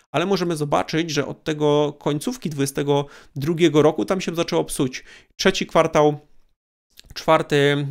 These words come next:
e, czy, czy czwarty kwartał, tam też oczywiście były, e, były dosyć duże odpisy w tym czwartym, e, kwartale, ale zauważmy, i pierwszy, i drugi kwartał na, na minusie, na dużej stracie, e, i od tego trzeciego kwartału ta baza już nie jest aż tak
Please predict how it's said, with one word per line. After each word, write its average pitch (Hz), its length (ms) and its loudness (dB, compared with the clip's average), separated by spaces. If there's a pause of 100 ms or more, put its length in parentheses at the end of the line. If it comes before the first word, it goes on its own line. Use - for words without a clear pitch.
e, 143 260 -2
czy, 143 240 0
czy 160 200 -4
czwarty 165 380 2
kwartał, 151 440 0
tam 139 160 -6
też 147 200 -6
oczywiście - 360 -8
były, 135 260 -2 (360)
e, 143 140 -2
były 139 420 4 (200)
dosyć 151 420 -4
duże 160 240 0
odpisy - 380 -4
w - 80 -20
tym 131 180 -2
czwartym, 139 500 -2 (300)
e, 139 220 0
kwartale, 151 580 0 (220)
ale 190 140 0
zauważmy, 190 380 0
i 190 120 -6
pierwszy, 190 380 -2
i 160 80 -6
drugi 160 320 -6
kwartał 156 460 0
na, 143 480 -2
na 160 120 0
minusie, 151 360 0 (160)
na 156 120 0
dużej 147 520 0
stracie, 151 640 -2 (420)
e, 147 120 0
i 180 300 -4
od - 200 -8
tego 196 200 0
trzeciego 202 380 -2
kwartału 196 440 -2
ta 185 120 -2
baza 180 400 0
już 170 180 -6
nie 180 100 -2
jest 196 220 -2
aż 165 280 -6
tak 160 320 -4